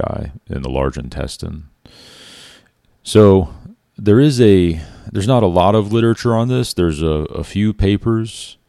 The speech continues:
that connect hypothyroidism and Hashimoto's disease and sibo. So I'm gonna cover those today. So the first paper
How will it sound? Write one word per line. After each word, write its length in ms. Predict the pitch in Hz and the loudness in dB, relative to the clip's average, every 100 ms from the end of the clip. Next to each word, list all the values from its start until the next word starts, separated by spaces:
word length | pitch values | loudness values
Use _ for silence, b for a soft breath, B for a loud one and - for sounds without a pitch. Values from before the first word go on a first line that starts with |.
| b b b b - | b b b b -6
that 280 | 85 82 - | -2 -2 -2
connect 460 | 87 82 82 73 - | -6 -2 -4 -6 -6
hypothyroidism 1400 | 90 87 80 - 82 85 85 85 82 87 85 85 85 - | -4 -2 -2 -2 -2 -2 -2 -2 -4 -4 -4 -6 -10 -12
and 460 | 76 73 73 73 73 | -8 -6 -6 -8 -8
Hashimoto's 840 | 76 73 76 78 78 80 85 80 | -8 -8 -8 -6 -6 -4 -6 -8
disease 400 | 82 80 85 80 | -10 -8 -8 -8
and 120 | 69 | -10
sibo. 580 | - 95 98 117 120 117 b b b b b b b | -8 -6 -2 0 -2 -6 b b b b b b b
So 160 | - 90 | -6 -4
I'm 80 | |
gonna 200 | 85 78 | -2 -4
cover 300 | 76 90 82 | -4 -4 -2
those 320 | 82 80 73 - | -2 -2 -4 -10
today. 640 | 80 76 85 71 76 80 - _ _ _ _ _ _ _ _ _ _ - b b b | -6 -2 0 -2 -4 -10 -14 _ _ _ _ _ _ _ _ _ _ -20 b b b
So 440 | - 98 92 90 | -2 2 4 2
the 180 | 87 87 | 2 -2
first 340 | - 156 156 | -2 -4 -4
paper 720 | - 98 90 90 87 85 82 | 0 0 0 -2 0 -2 -4